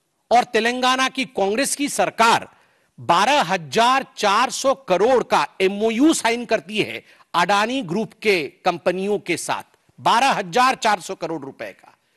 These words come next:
राहुल जी, कौन जवाब देगा? क्या आप और रेवंत रेड्डी अलग हैं?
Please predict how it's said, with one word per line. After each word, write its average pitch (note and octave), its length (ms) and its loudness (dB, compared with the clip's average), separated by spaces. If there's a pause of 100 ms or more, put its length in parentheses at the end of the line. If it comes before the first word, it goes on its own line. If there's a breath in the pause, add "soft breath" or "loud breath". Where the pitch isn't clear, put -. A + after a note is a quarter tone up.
(220)
राहुल F3 320 0
जी, B3+ 140 -6 (800)
कौन C4 200 2
जवाब F#3 300 0
देगा? G2+ 280 -18 (1000)
क्या G#3+ 120 2
आप G3+ 360 2
और A#3 100 4
रेवंत G#3+ 300 0
रेड्डी A3 260 0
अलग A3+ 260 2
हैं? - 140 -6